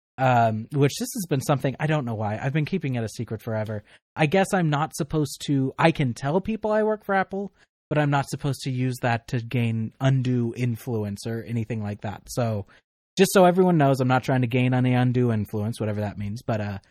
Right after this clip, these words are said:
we, uh, Jason and I work at Apple together. He's a technician. Uh, or no, I'm a technician. He, <laughs> I'm just so nervous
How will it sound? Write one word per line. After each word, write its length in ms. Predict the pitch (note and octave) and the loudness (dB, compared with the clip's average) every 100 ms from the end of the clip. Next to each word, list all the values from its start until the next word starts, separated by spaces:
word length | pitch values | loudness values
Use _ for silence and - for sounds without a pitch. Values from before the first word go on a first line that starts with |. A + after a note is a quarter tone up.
| _ _ - | _ _ -2
we, 320 | C#3+ D3+ D3+ | 2 4 6
uh, 340 | C#3 B2+ - A#2+ | 4 2 0 -4
Jason 380 | D3 F#3 F#3+ | -2 -2 0
and 120 | E3 D3 | -2 0
I 100 | B2+ | 0
work 520 | B2 D#3 - - - _ _ | 2 0 -2 -12 -18 _ _
at 180 | B2+ D3+ | 2 4
Apple 320 | C3+ A#2 B2 | 4 0 -4
together. 540 | A2 B2 C3 B2 A2 B2 _ _ _ - | -4 0 2 2 -2 -6 _ _ _ 0
He's 160 | D3+ | 2
a 80 | D#3 | 2
technician. 640 | C#3+ C#3+ C3 A#2+ - A2 C#3 _ _ | 0 -2 0 -2 -2 -4 -6 _ _
Uh, 380 | B2+ A#2+ A2+ G#2 - | -2 2 2 0 0
or 100 | C3+ | 2
no, 200 | C3+ A2 | 4 0
I'm 240 | B2 D3+ A#2 | 0 2 2
a 60 | |
technician. 560 | F#2+ F#2+ - G#2 - A#2 _ _ _ _ | -2 -6 -8 -10 -10 -18 _ _ _ _
He, 460 | E3+ F#3 C3+ B2+ C3+ | 2 4 4 2 2
<laughs> 1120 | - - - - C#3 - - - - - - | 2 2 0 -8 -8 -10 -16 -16 -2 -2 0
I'm 160 | C#3 E3 | 2 4
just 240 | D#3 - | 2 2
so 140 | G3+ D3+ | 4 6
nervous 640 | C3 C#3+ D#3 G3+ D3+ | 6 6 8 8 6